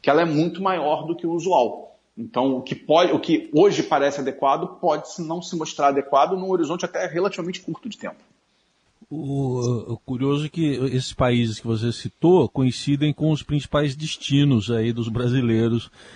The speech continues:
Speaker 2: aqui pro exterior nesse primeiro semestre. Buenos Aires, é, Santiago, Lima
Speaker 1: Uhum.
Speaker 2: também.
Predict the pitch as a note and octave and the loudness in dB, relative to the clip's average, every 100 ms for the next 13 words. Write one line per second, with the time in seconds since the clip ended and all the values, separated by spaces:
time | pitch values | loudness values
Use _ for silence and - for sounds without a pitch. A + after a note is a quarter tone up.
0 | - _ - G#2 G#2 - A2+ A#2 - B2 | -20 _ -10 -8 -6 -6 -4 -4 -2 0
1 | A2 A2+ A2+ G#2+ - A#2 A#2 - C3+ A#2+ | 2 2 2 0 -2 -2 -2 -4 0 2
2 | A2 G2+ G#2+ G2+ G#2+ A2 G#2+ A2+ B2+ B2 | 0 -2 -4 -2 -2 0 0 2 2 2
3 | A2+ G#2 G2 F#2+ G2+ G2+ G2 G2 F#2+ F2+ | 2 0 -2 -2 -2 -2 -2 -4 -6 -8
4 | - A#2 A2+ - A2+ B2 A#2 G2+ G2+ - | -6 -4 -2 0 2 2 0 -2 -6 -10
5 | - _ - G#2+ A#2 C#3 B2+ G#2+ G#2+ A2+ | -20 _ -2 0 4 4 4 2 2 0
6 | G#2 A2 C3 | 0 2 0